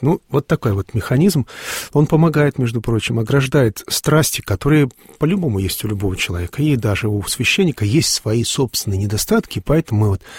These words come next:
с ними боремся. А христианство, а христианство — это путь, по которому идёт каждый христианин. И тот же батюшка, тот же христианин, он тоже имеет свои недостатки, но он и кается, исповедуется, он идёт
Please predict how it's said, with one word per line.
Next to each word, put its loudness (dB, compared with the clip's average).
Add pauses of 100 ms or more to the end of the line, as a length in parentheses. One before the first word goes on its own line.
(120)
с -6
ними 6
боремся. 2
А 0
христианство, 2 (560)
а 2
христианство — 2
это 0
путь, 0
по 0
которому 2
идёт 2
каждый 2
христианин. 0 (500)
И 4 (200)
тот 2
же 4
батюшка, 2
тот 0
же -4
христианин, 2
он 2
тоже 2
имеет 0
свои -2
недостатки, -2
но 4
он 2
и 0
кается, -4
исповедуется, -4
он 0
идёт -2